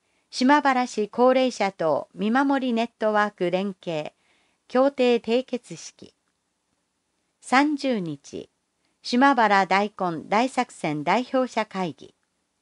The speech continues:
写真一、代表者会議の様子です。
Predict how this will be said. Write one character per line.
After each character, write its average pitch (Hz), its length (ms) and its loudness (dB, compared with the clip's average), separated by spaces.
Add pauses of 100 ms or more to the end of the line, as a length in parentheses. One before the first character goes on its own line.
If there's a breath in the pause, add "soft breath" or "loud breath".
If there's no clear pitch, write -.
(500)
写 233 180 0
真 254 440 0
一、 165 460 -8 (880)
代 254 200 2
表 285 220 0
者 269 160 -4
会 240 260 -4
議 180 120 -6
の 160 140 -4
様 147 220 -2
子 - 200 -20
で 113 160 -16
す。 - 220 -20